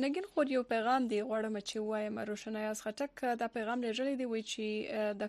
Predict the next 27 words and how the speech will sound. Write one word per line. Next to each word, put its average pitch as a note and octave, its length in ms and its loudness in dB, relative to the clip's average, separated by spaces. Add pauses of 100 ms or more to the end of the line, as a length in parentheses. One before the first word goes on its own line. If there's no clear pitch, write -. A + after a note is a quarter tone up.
کرک B3 320 -2
څخه A3 460 0
روشنایاز G#3+ 580 -2
یم، C#4+ 160 2
وایي D#4+ 260 -2 (200)
خبریالي C4 760 0 (560)
کور F#4+ 140 6 (100)
په C4 60 6 (120)
کور F4+ 160 4
ولې C#4+ 380 4
ګرځي؟ A3 360 2 (300)
خاص D4+ 260 6 (140)
کر D4 240 6
زنانه G#3+ 320 2
خبریالي A3 760 0
چې - 140 -8 (100)
د A3 160 2
دوی D4+ 100 2
سره D#4+ 320 0
سیکیورټي B3+ 880 -2 (140)
هم A#3+ 140 4 (120)
نه G#3 140 0
وي. G#3+ 160 -2 (420)
وایي C4+ 320 4
زنانه C#4 680 6
خبریالي، C#4 680 2
آه، G#3+ 500 2